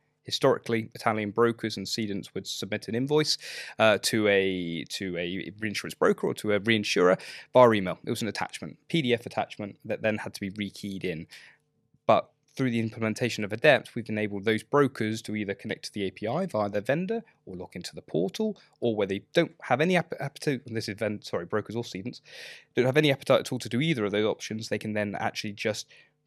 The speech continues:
we can digitize their, their, uh, originating documents into Accord structured messages on behalf of the receiver. So Swiss Re, for example, would receive the messages in the f-, consistent fashion every single time,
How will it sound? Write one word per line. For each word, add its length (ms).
we 120
can 180
digitize 680
their, 220
their, 400
uh, 240
originating 560
documents 580
into 320
Accord 320
structured 400
messages 400
on 100
behalf 400
of 80
the 80
receiver. 440
So 160
Swiss 400
Re, 160
for 200
example, 420
would 140
receive 340
the 60
messages 480
in 100
the 80
f-, 160
consistent 480
fashion 360
every 340
single 320
time, 300